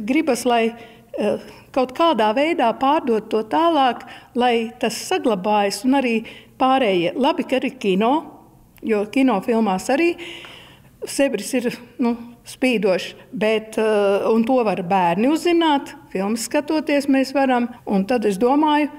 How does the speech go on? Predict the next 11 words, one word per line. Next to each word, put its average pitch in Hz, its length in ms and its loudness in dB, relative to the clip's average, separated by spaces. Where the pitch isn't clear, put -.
nu, 220 180 0
to 220 240 -2
mēs 226 240 0
atkal 247 300 -4
tā 208 180 -2
kā 190 140 0
varam 254 340 0
kultūras 240 520 0
darbā, 262 580 2
vēsturnieki, 269 1120 0
stāstīt, 240 880 -2